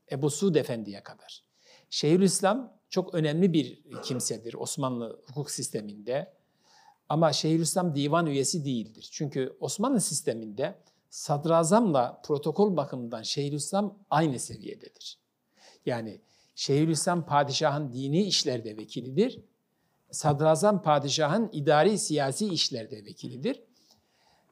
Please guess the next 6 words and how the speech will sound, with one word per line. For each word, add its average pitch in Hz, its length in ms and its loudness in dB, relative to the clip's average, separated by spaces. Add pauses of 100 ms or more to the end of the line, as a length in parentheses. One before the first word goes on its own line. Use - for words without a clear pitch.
Divan-ı 196 520 6
Hümayun'a 202 800 0
sadrazam 180 680 6
başkanlık 170 560 2
ettiği 180 280 0
için 190 220 -2